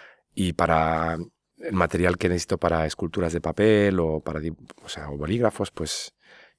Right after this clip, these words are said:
tengo unas opciones muy, muy limitadas, de manera que casi siempre lo pido por internet hoy en día. Ya no, no, o sea, voy, me gusta ir a las tiendas y me parece fascinante. Hace poco estuve en Tokio, entré en una tienda de papelería, y, una papelería y me pareció,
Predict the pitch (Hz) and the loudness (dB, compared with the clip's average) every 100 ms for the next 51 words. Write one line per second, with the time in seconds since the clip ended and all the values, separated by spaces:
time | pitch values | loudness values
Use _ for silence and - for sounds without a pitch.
0 | _ 104 90 87 82 78 78 - - - | _ 0 2 2 2 0 -2 -6 -6 -4
1 | 82 82 92 95 92 85 85 92 120 - | -2 0 2 4 2 2 2 2 2 -2
2 | _ _ _ 90 85 90 104 98 82 82 | _ _ _ 0 4 4 2 -2 -2 -2
3 | 80 87 80 85 80 82 78 78 76 76 | -2 -2 0 0 0 -2 -4 -4 -6 -6
4 | 78 76 78 80 82 87 90 92 87 85 | -6 -6 -6 -4 -2 0 0 0 -2 -4
5 | - - - - - 104 101 135 156 117 | -8 -18 -18 -10 0 2 6 6 6 4
6 | 151 165 120 87 - 107 87 - 85 87 | 6 4 4 2 2 4 4 0 -2 0
7 | 101 117 98 - 87 98 90 82 80 98 | 0 0 -2 0 0 0 -2 -4 -4 -6
8 | 95 104 92 107 107 101 85 92 90 98 | -2 0 2 0 0 0 0 -2 0 2
9 | 92 87 87 87 85 95 120 98 104 101 | 2 2 0 0 0 0 0 0 -2 -4
10 | 92 90 90 135 107 87 85 - 101 | -2 0 2 2 0 -4 -6 0 -2